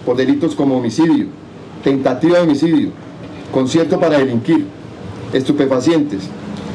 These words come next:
Y dos de los capturados en esta segunda fase contaban con medida de aseguramiento domiciliaria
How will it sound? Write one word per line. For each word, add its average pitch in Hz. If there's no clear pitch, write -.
Y 160
dos 202
de 214
los 165
capturados 160
en 180
esta 170
segunda 160
fase 175
contaban 147
con 160
medida 180
de 151
aseguramiento 143
domiciliaria 196